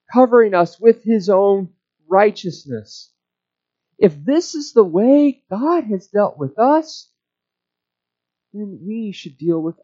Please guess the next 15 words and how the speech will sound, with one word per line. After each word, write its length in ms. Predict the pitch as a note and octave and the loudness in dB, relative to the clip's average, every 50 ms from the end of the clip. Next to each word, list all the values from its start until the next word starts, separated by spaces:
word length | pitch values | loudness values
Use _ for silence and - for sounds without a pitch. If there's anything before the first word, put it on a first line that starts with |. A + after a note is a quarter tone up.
| _ | _
others 680 | - G3+ G#3+ A3+ F#3+ F3 C#3+ A#2 G#2 G2+ - - - _ _ _ _ _ _ _ _ _ | -8 -6 -6 -6 -4 -6 -6 -6 -8 -14 -20 -20 -20 _ _ _ _ _ _ _ _ _
in 360 | - F#3 F#3 F3 F3+ F3 E3+ - | -8 -6 -4 -4 -6 -8 -6 0
this 340 | - E3+ E3+ D#3 - - _ _ | 2 2 2 2 -2 -8 _ _
same 480 | - - - F3+ E3+ E3 D#3+ D3+ D3+ _ _ _ | -8 -4 -2 -2 -2 -2 -6 -8 -10 _ _ _
manner. 520 | D3+ D#3+ D3+ D3+ D3 C#3 C3 A#2 A2 - _ _ _ _ - | -4 -4 -2 -2 -2 -2 -2 -4 -4 -8 _ _ _ _ -2
Again, 300 | F3 E3 - G#3+ G#3 F#3+ | 0 2 4 2 2 2
as 120 | F3 F3 | -4 -8
Charles 380 | - - - G3 G3 F#3 F3+ D3 | -10 -6 -2 0 0 0 0 -4
Bridges 460 | C#3 - F3 F3 E3+ E3 E3 - - | 0 2 2 2 2 -2 -6 -8 -2
says, 380 | - E3 D#3 D3+ D3+ D3 - _ _ _ _ _ _ | 2 4 4 4 4 2 -2 _ _ _ _ _ _
"We 160 | E3+ A3 C4 | 0 2 4
are 120 | C#4 C#4+ C#4 | 4 2 2
disciples 720 | B3 G3+ G3+ - - A3 G#3+ B3 B3 A#3+ A#3+ G#3 F3+ - | 2 -2 -2 -2 0 2 2 2 2 4 2 2 2 0
of 200 | F#3 F3 F3 - _ | -2 -4 -4 -4 _
him 440 | A#3+ B3 C4 B3 G#3+ E3 C#3+ B2+ - | 4 4 6 6 4 0 -4 -8 -12